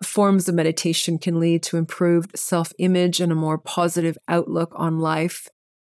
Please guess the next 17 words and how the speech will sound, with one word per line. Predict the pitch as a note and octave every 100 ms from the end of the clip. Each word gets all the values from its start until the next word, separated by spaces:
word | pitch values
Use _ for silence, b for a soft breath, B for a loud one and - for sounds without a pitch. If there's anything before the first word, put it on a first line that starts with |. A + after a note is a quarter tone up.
| _ _ _
We | F3+
also | F3 E3+ -
know | E3 E3 E3
from | - E3
the | D#3+
research | D#3 E3 - E3 E3 -
that | F#3+ F#3 - -
regular | F3+ F3 E3+
meditation | E3 D#3+ D#3+ E3+ D#3+ E3+
practice | - E3 E3 E3+ D#3+ -
helps | E3+ E3 -
to | F3
alleviate | E3 F3 E3 E3 E3 D#3+ - B B B
sadness | - - E3+ F3 F3 F3 E3+ -
and | E3 E3
clinical | - E3+ E3 D#3+
depression. | D#3+ - F3+ E3 - E3 E3